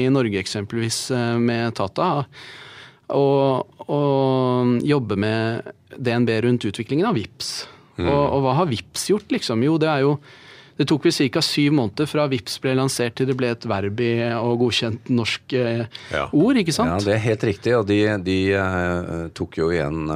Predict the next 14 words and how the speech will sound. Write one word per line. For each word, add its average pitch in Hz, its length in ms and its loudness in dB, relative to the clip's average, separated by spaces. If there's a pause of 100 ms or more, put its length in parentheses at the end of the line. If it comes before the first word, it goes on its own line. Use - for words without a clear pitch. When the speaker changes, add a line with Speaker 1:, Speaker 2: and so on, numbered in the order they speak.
(760)
Speaker 3:
merkevarekjennskapen 69 1300 -8
til, 78 360 -6
eh, 73 240 -6 (420)
egen 80 300 -4
eier. 71 260 -4 (720)
Speaker 1:
Ja, 196 140 0 (100)
og 214 80 -2
det, 190 140 2 (580)
dette 185 260 0
vil 175 140 4
jo 175 80 2
skje, 123 480 0 (160)
eh, 143 300 0 (100)
i 160 100 4